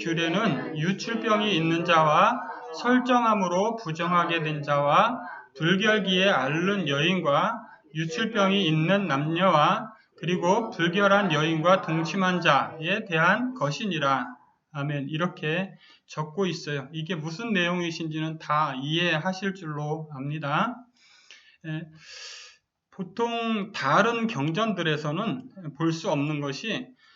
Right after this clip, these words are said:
성경에서는 사람들의 일상에 대해서 아주 세세하게, 예, 적고 있는 걸 볼 수 있는데요. 아, 그것은 하나님이 우리 인간을 지으셨고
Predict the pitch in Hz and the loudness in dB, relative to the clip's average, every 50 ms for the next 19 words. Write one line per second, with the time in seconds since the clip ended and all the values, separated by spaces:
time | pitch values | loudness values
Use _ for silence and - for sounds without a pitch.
0 | _ _ - - - 254 262 254 262 262 247 220 208 - 190 180 185 185 185 185 | _ _ -14 -6 -2 0 0 2 2 2 2 0 -2 -2 -2 -2 0 -2 -2 -4
1 | 185 - - 247 262 269 262 247 202 185 175 180 160 143 151 151 160 156 - - | -4 -6 -2 0 2 4 4 2 2 0 0 -2 -2 -2 -2 -2 -2 -2 0 0
2 | 214 226 220 208 180 151 147 139 127 127 127 170 - - - 135 127 131 131 - | 0 2 2 0 0 0 -2 -2 -2 -4 -6 -6 -6 -6 -6 -6 -6 -6 -6 -6
3 | 170 175 170 170 - - 247 254 254 254 254 233 214 190 156 135 120 110 104 - | -8 -8 -8 -8 -6 -4 -4 -2 0 0 0 0 0 -2 -4 -6 -10 -10 -14 -18
4 | _ _ _ _ _ _ 165 139 131 127 120 123 123 - - 147 147 - 214 202 | _ _ _ _ _ _ -20 -18 -16 -16 -16 -16 -16 -14 -14 -14 -12 -6 -4 -4
5 | 170 147 143 147 147 147 151 156 156 151 147 131 131 - - 160 147 139 131 127 | -2 -2 -4 -4 -6 -6 -6 -8 -8 -6 -8 -8 -8 -6 -6 -4 -4 -4 -4 -4
6 | 127 131 143 180 208 202 214 - - - - - - - _ _ _ _ - 131 | -4 -4 -4 -6 -6 -8 -10 -14 -20 -20 -20 -20 -20 -20 _ _ _ _ -14 -14
7 | 127 123 131 175 202 220 214 - 226 220 196 190 226 262 269 277 277 262 247 233 | -12 -10 -4 -2 -2 -2 -2 -2 -2 -2 -2 0 0 2 2 4 4 2 2 0
8 | 233 226 185 160 160 170 180 165 156 151 160 180 202 202 185 175 165 - - 156 | 0 0 0 0 0 0 0 0 0 0 2 2 2 2 2 0 -2 -4 -4 -2
9 | 156 185 196 190 185 156 - - 180 190 175 - - - - | -2 -2 -2 -2 -4 -8 -8 -8 -6 -6 -6 -6 -8 -12 -18